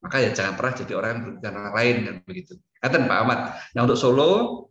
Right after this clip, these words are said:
sebagaimana memang tahun lalu dan, eh, tahun sebelumnya juga, selalu memang Solo ini titik yang tidak mudah. Kita itu kota transit terus terang. Orang kalau mau dari Jakarta mau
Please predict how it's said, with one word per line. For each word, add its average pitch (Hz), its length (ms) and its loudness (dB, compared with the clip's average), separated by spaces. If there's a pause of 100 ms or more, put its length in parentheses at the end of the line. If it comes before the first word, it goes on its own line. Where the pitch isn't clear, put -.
(180)
sebagaimana 117 640 0
memang 117 240 0
tahun 117 240 0
lalu 110 200 -4 (120)
dan, 107 120 -4 (200)
eh, 101 300 -6 (180)
tahun 110 240 4
sebelumnya 104 400 -4
juga, 127 560 0 (240)
selalu 117 200 -2 (120)
memang 123 80 -2
Solo 120 240 -4
ini 135 240 -6
titik 120 240 -6
yang 117 80 -6
tidak 113 240 -6
mudah. 107 220 -6 (100)
Kita 110 240 -8
itu 123 160 -6
kota 127 240 -4
transit 110 400 -6
terus - 240 -8
terang. 98 240 -10 (480)
Orang 120 240 0
kalau 110 260 2
mau 110 220 -2
dari 101 160 -2
Jakarta 98 420 -2
mau 107 160 0